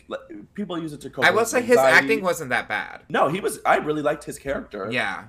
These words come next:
Speaker 1: It's just, like, this is the, so first the beer one, then, like, the weird, the weird levels of, like, family home trauma, and s-, and then now, like, the weed substance, uh,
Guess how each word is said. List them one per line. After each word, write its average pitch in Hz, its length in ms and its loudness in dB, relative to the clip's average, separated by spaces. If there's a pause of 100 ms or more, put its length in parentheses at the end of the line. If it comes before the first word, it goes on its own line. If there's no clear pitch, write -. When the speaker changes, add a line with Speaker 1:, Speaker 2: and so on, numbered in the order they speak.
Speaker 1:
It's 160 140 0
just, 185 120 -8
like, 165 180 -4
this 151 160 -4
is 156 140 -8
the, 139 220 2
so 143 160 -4
first 170 360 -4
the 175 60 -4
beer 127 260 -2
one, 110 420 -2 (400)
then, 151 240 -2
like, 156 240 0
the 135 100 0
weird, 147 600 -4 (300)
the 127 120 -8
weird 135 480 -4
levels 123 380 0
of, 113 100 -4
like, 107 540 -2
family 139 380 -4
home 131 260 -4
trauma, 127 720 -2 (180)
and 120 140 -8
s-, - 260 -14
and 120 160 -4
then 127 220 -6
now, 123 280 2
like, 120 120 -4
the 113 100 -4
weed 123 300 -6
substance, - 680 -6
uh, 104 380 -2